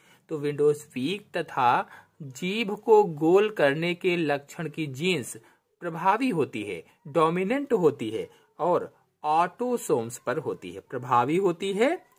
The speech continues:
और कहाँ, ऑटोसोम्स पर होती है। अगला प्रश्न है, मानव में रुधिर वर्गों की खोज से संबंधित किस वैज्ञानिक को नोबेल पुरस्कार मिला? कार्ल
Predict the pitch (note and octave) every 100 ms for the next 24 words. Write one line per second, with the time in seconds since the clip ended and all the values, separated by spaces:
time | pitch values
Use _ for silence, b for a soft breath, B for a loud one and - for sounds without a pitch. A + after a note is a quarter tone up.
0 | _ D#3 F#3 D#4 - D#3+ G3 - - C#3+
1 | E3 E3 A#3 - A#2 A#2 - C3+ E3 E3
2 | F#3+ B3 - _ _ _ - B2 G#2+ G2+
3 | C3 C3+ C#3+ G#3 D#4+ b b b b -
4 | E3+ F3 F#3 G#3 A#3+ B3+ B3 B3 F3+ D3
5 | E3 D#3 D3 C#3+ D3 D3 C#3+ C3+ - D#3
6 | F3 F3 - D#3 D3 C3+ C3 C3+ C#3 F#3
7 | C3+ - B B B - A#3 B3 F3 D#3
8 | C3+ C#3 D3 C#3+ E3+ - F#3 F3+ D#3 C#3+
9 | C#3+ D#3+ E3+ C3 A#2+ - A2 B2 A#2+ F#2
10 | D#2+ _ - F#3+ F#3+ G#3 A3 A3+